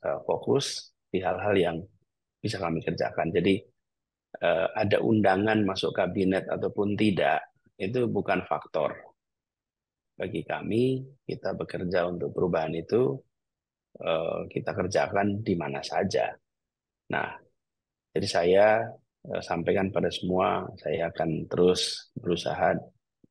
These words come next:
untuk melakukan perubahan, berjuang di jalur perubahan, dan saya menghormati kepada mereka-mereka yang mengambil, eh, pilihan untuk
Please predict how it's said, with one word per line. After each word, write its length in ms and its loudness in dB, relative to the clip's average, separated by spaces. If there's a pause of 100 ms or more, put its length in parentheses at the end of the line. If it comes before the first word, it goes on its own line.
(340)
untuk 240 0
melakukan 320 -2
perubahan, 640 2 (300)
berjuang 560 0
di 80 -4
jalur 580 0
perubahan, 720 2 (840)
dan 160 0
saya 160 2
menghormati 840 2
kepada 320 0
mereka-mereka 880 -2 (680)
yang 240 -2
mengambil, 640 2 (240)
eh, 300 -4 (100)
pilihan 640 0
untuk 640 0